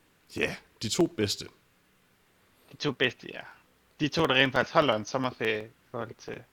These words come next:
Speaker 2: i modsætning til de andre, der bare er work,
Speaker 1: Præcis.
Speaker 2: work, work.
Speaker 1: Præcis. Vi får stort set pris på livet.
Speaker 2: Ja. Desværre går de, øh, glip af årets film, Waiting for the Barbarians med Mark Rylance.
Speaker 1: Helt enig.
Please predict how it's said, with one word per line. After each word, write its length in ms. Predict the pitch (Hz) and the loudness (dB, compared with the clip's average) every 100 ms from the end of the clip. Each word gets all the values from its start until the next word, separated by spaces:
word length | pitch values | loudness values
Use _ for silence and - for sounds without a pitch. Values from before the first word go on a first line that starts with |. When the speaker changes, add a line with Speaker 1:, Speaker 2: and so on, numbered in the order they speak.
| - _ _ _ - | -20 _ _ _ -8
Speaker 2:
i 40 | |
modsætning 420 | 120 117 117 120 - | -2 -2 -2 -6 -6
til 160 | 117 | -8
de 120 | 113 | -6
andre, 200 | 110 110 117 | -6 -8 -10
der 80 | 113 | -6
bare 260 | 107 107 | -4 -2
er 60 | 110 | -4
work, 80 | 107 | -2
Speaker 1:
Præcis. 260 | 117 - 117 113 | -2 0 -4 -6
Speaker 2:
work, 80 | - | -6
work. 200 | 143 - - _ - | -8 -10 -20 _ -12
Speaker 1:
Præcis. 520 | 104 123 113 - - _ _ - | -8 -4 -4 -6 -8 _ _ -12
Vi 80 | 107 | -10
får 100 | 113 | -6
stort 240 | 135 123 | -4 -4
set 120 | 117 | -4
pris 220 | - 147 - | -2 -4 -4
på 80 | |
livet. 320 | 147 180 143 110 _ _ _ _ _ _ _ 123 | -8 -2 -2 -4 _ _ _ _ _ _ _ -10
Speaker 2:
Ja. 80 | - - - _ _ | -8 -8 -12 _ _
Desværre 320 | 135 135 170 175 | -2 6 8 8
går 160 | 160 | 6
de, 300 | 143 131 127 123 120 | 6 6 6 6 2
øh, 80 | 110 _ | -2 _
glip 220 | - 151 - | 2 2 6
af 260 | 127 107 110 | 6 6 6
årets 240 | 135 123 | 4 6
film, 260 | 226 202 117 _ - | 4 4 0 _ 2
Waiting 320 | 147 151 143 | 4 4 2
for 100 | 139 | 0
the 100 | 117 | 0
Barbarians 920 | 110 110 123 127 123 101 - - - _ _ | -2 2 4 6 2 -4 -10 -12 -14 _ _
med 160 | 127 110 | -8 -4
Mark 220 | 107 107 | -4 -4
Rylance. 800 | 104 110 120 104 104 - - - _ _ _ _ | 0 2 2 -2 -10 -18 -20 -20 _ _ _ _
Speaker 1:
Helt 480 | - 127 85 - - _ | -2 -2 -2 -8 -18 _
enig. 320 | 85 76 73 | -8 -8 -8